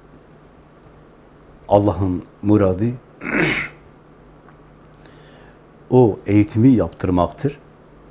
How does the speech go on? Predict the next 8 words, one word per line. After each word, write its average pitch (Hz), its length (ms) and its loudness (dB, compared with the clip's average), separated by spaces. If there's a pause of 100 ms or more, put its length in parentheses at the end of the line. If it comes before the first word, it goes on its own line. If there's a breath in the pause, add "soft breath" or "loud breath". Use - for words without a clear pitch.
(580)
Nefse 101 360 -2
hakim 101 460 -4
olma 98 340 -4 (460)
eğitimidir 87 720 -6
bu. 113 120 -4 (840 loud breath)
Kendi 104 300 0
kendimize, 92 680 -6 (160)
arzularımıza, 92 840 -2